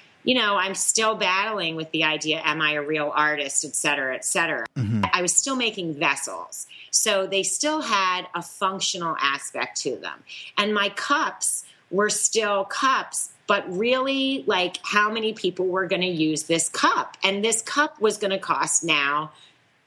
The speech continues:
Speaker 1: and not making me any real money, this cup was now gonna cost seventy dollars. And how many people do you know buy seventy dollar cups? Well, I do, because I'm obsessed with ceramic artists. But, and there are a few of us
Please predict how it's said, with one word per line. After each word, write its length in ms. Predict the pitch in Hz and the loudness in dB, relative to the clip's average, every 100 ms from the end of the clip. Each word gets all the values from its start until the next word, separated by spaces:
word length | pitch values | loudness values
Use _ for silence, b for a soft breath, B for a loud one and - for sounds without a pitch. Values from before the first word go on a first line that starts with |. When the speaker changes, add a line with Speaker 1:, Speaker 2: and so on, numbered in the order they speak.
| _ | _
Speaker 1:
and 200 | 196 196 | 0 2
not 240 | 214 269 | 2 2
making 400 | 226 214 214 196 | 0 -2 -2 -2
me 180 | 190 175 | -2 0
any 220 | 160 170 | 0 0
real 300 | 156 170 147 | 0 0 0
money, 480 | 147 175 156 147 160 185 | 0 0 0 -6 -2 0
this 160 | 190 | 0
cup 260 | - 202 190 | 0 -2 0
was 160 | 180 | -2
now 280 | 175 170 165 | 0 0 0
gonna 180 | 160 151 | 0 -2
cost 680 | - 147 139 135 - - - - - | 0 2 2 0 -2 -4 -6 -8 0
seventy 440 | 202 175 151 151 | 0 0 0 0
dollars. 600 | 147 135 131 107 90 - | 0 0 -4 -8 -6 -4
And 100 | 185 | -2
how 240 | 220 247 269 | 2 2 2
many 220 | 277 277 | 0 -2
people 320 | 247 202 190 | -4 -4 -4
do 100 | 160 | -2
you 100 | 160 | -2
know 340 | 156 135 120 - B - | -2 -2 -4 -10 B 0
buy 360 | 170 156 151 - | 2 2 0 -4
seventy 380 | - 160 156 147 | -6 -6 -6 -4
dollar 320 | 147 127 143 - | -4 -4 -6 -2
cups? 280 | 233 - | -2 0
Well, 140 | 214 202 | -2 0
I 240 | 220 339 | 0 0
do, 380 | 254 175 156 151 | -2 -2 0 0
because 280 | 180 180 180 | -2 -4 0
I'm 140 | 180 | 0
obsessed 420 | 180 165 175 160 170 | 0 0 0 0 -4
with 100 | 160 | -4
ceramic 500 | 170 190 220 156 147 | 0 0 0 -2 -4
artists. 400 | 131 104 - - | -4 -2 -4 0
But, 300 | 240 202 - B - | 2 2 -4 B -2
and 160 | 226 | 0
there 140 | 240 233 | 2 2
are 240 | 226 262 | 0 0
a 40 | 285 | -2
few 220 | 247 233 | -2 -2
of 80 | 214 | -2
us 140 | 214 | -4